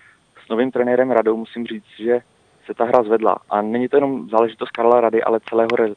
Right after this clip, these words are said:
realizačního týmu, včetně asistentů. Hraje se teďka místo čtyři pět jedna,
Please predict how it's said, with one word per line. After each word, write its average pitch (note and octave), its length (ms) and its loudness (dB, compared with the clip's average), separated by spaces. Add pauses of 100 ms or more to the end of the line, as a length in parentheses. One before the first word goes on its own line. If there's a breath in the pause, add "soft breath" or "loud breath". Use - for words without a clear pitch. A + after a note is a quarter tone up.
(140)
realizačního A2 580 -4
týmu, A2+ 220 -8
včetně - 280 -10
asistentů. G#2+ 500 -12 (640 soft breath)
Hraje A2 240 4
se B2+ 80 -8
teďka A2+ 320 2
místo G#2+ 320 -6
čtyři A#2 260 -4
pět - 260 -6
jedna, A2 220 -4